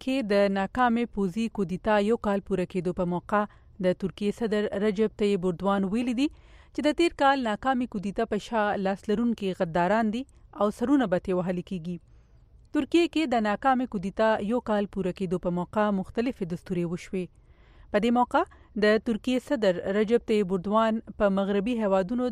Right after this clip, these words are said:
د منافقت تور ولګو. د برتانیې ګارډین اخبار کې چاپ شوی یو مضمون کې هغه ویلي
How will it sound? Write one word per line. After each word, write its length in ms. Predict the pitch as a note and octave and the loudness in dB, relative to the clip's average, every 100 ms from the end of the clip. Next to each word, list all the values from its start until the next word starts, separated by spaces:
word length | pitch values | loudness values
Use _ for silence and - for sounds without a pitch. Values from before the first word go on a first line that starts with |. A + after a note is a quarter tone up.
| G#3+ | -2
د 120 | F#3+ | -2
منافقت 560 | F#3 F#3 G3 - G#3+ - | -2 -4 -4 -4 -4 -2
تور 180 | G#3+ E3+ | -2 0
ولګو. 320 | E3+ E3 F3 E3+ - - - - - | -4 0 -2 -2 -10 -20 -20 -20 -2
د 180 | C#4 D4 | 2 2
برتانیې 540 | - D4+ D4+ D#4 B3+ | 2 2 4 2 2
ګارډین 360 | C4+ B3+ B3+ G#3 | 0 2 -2 -4
اخبار 340 | F#3 A3 A#3+ - | 0 0 0 -2
کې 260 | G#3+ - | -8 -4
چاپ 180 | E3+ - | -4 -4
شوی 200 | - G#3+ G3 | -8 -6 -4
یو 80 | F3+ | -4
مضمون 280 | F3 F3 A3 | -4 -2 -2
کې 120 | G3+ F#3+ | -2 -6
هغه 180 | F3 F3+ F3 | 0 0 0
ویلي 340 | F3+ A3+ A3 | -2 -2 -4